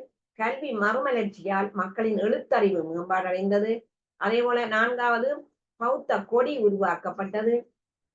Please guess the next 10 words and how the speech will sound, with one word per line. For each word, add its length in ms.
ஐந்தாவது 580
அரசாங்கத்தின் 840
மூலம் 340
வெசாக் 560
பௌர்ணமி 540
தினம் 300
விடுமுறை 520
நாளாக்கப்பட்டது. 960
அதே 240
போல 240